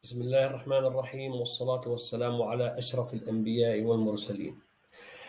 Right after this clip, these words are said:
نتكلم أحبتي في هذا الفيديو السريع والمختصر عن موضوع العملات الرقمية، والتي يعني خلال فترة من الفترات كان عليها إقبال كبير جدا على شرائها وعلى اقتنائها،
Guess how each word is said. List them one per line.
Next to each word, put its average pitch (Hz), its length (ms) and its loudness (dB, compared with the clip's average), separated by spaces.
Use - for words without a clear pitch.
نتكلم 127 600 10
أحبتي 127 540 6
في 110 240 0
هذا 139 260 6
الفيديو 123 400 4
السريع 135 880 4
والمختصر 131 880 6
عن 156 180 6
موضوع 160 680 8
العملات 139 680 6
الرقمية، 131 840 2
والتي 135 800 4
يعني 120 540 0
خلال 147 320 4
فترة 147 320 4
من 135 100 4
الفترات 127 680 2
كان 135 260 2
عليها 120 500 2
إقبال 127 460 6
كبير 127 400 0
جدا 123 440 -2
على 120 240 0
شرائها 120 880 2
وعلى 101 200 -4
اقتنائها، 120 840 -2